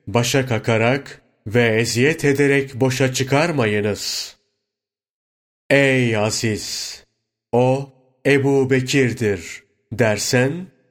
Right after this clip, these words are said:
doğru. O Ebu Bekir-i Sıddık'tır.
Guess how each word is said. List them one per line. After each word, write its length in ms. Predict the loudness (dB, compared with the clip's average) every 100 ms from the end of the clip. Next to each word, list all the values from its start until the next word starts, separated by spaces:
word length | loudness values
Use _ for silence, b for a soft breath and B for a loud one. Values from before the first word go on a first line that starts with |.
| -2
doğru. 640 | 2 4 2 0 -2 -6 -16 _ _ _ -2
O 440 | 0 0 -2 -10 _ _ -2
Ebu 460 | 0 2 2 2 0
Bekir-i 440 | 0 0 -2 0
Sıddık'tır. 920 | -2 0 0 2 -2 -2 -6 -4 -2